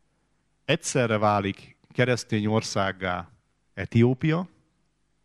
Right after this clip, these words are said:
és a római birodalom. Mond ez nektek valamit?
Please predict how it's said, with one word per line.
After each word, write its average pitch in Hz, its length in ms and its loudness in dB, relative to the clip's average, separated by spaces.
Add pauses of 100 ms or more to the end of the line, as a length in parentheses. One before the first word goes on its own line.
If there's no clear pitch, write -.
(140)
és - 120 -20
a 90 60 -14
római 101 340 -4
birodalom. 87 540 -8 (1400)
Mond 95 180 -12
ez 104 80 -8
nektek - 280 -14
valamit? 101 420 -10